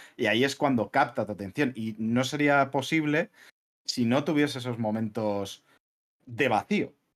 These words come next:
Y, en e-, y yo por eso en el, lo valoro bastante en los juegos de explorar. O sea, es una de las partes que me gusta. Después de mucho reflexionarlo, a mí me gusta que tenga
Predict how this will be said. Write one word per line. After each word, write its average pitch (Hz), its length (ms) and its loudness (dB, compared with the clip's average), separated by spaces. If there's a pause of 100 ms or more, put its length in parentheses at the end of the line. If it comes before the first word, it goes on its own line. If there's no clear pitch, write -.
(1000)
Y, 123 160 2
en 120 120 2
e-, 117 100 -4
y 107 420 -4 (120)
yo 117 180 0
por 135 160 2
eso 139 200 0
en 147 80 0
el, 104 680 0 (160)
lo 123 240 2
valoro 123 300 4
bastante 156 420 2
en 120 60 0
los 110 80 -6
juegos 139 260 -2
de 139 80 0
explorar. 123 640 -4
O - 60 -20
sea, 110 180 -6
es 110 240 -10 (140)
una 135 220 -2
de 147 80 2
las 123 140 0
partes 123 440 -4
que - 80 -10
me 95 80 -8
gusta. 104 240 -6
Después 101 280 -10
de 127 80 -2
mucho 127 260 -4
reflexionarlo, 120 720 -6
a 90 80 -10
mí 101 60 -8
me 123 180 -2
gusta 135 320 -4
que 127 100 -6
tenga 123 300 -2